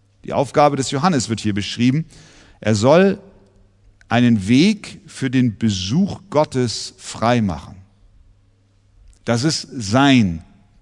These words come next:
Dienst. Zacharias dankt, dass wir dem Herrn dienen können. Wir sehen hier am Beispiel, das ist ein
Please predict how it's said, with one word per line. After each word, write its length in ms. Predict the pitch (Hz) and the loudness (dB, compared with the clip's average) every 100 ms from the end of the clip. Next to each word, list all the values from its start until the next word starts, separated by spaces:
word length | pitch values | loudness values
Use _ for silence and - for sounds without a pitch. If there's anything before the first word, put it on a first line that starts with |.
| _ _ | _ _
Dienst. 560 | 131 98 78 - - - _ _ _ _ _ _ _ _ _ | 2 2 0 -12 -20 -20 _ _ _ _ _ _ _ _ _
Zacharias 760 | - 92 98 110 143 151 - | -8 -4 -2 2 2 2 0
dankt, 460 | 156 156 143 160 - _ _ - _ _ _ - - | -2 0 -2 -6 -16 _ _ -20 _ _ _ -18 -4
dass 300 | 104 - 117 | -4 -2 -2
wir 100 | 113 | 0
dem 160 | 110 | 0
Herrn 440 | 104 123 135 113 92 | -2 0 0 0 -2
dienen 360 | 147 139 80 | -4 -2 -4
können. 280 | - 69 - - _ _ _ _ _ _ - | -8 -16 -18 -20 _ _ _ _ _ _ -14
Wir 140 | 90 | -6
sehen 260 | 87 127 123 | 0 2 2
hier 380 | 127 170 170 | 2 2 2
am 160 | 101 87 | 0 -2
Beispiel, 560 | 98 117 - 175 185 - | 0 -2 -2 -2 -2 -4
das 140 | 98 | -10
ist 100 | - | -12
ein 180 | 90 | -12